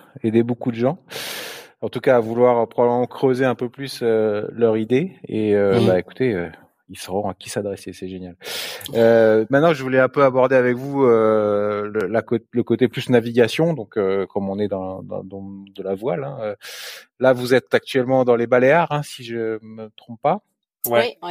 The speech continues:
Speaker 2: on est à, près de Palma,
Speaker 1: Voilà.
Speaker 2: à Majorque.
Speaker 1: Palma. Ah ouais, voilà.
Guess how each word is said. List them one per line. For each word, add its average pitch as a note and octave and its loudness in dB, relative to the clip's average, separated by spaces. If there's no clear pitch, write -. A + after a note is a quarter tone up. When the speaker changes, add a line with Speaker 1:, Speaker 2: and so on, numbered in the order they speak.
Speaker 2:
on F3 -2
est F3 -4
à, E3 4
près - -4
de G#3+ -2
Palma, G#3+ 0
Speaker 1:
Voilà. - -2
Speaker 2:
à - -6
Majorque. D3 -4
Speaker 1:
Palma. A2 2
Ah - -10
ouais, F#2 -2
voilà. F2 -8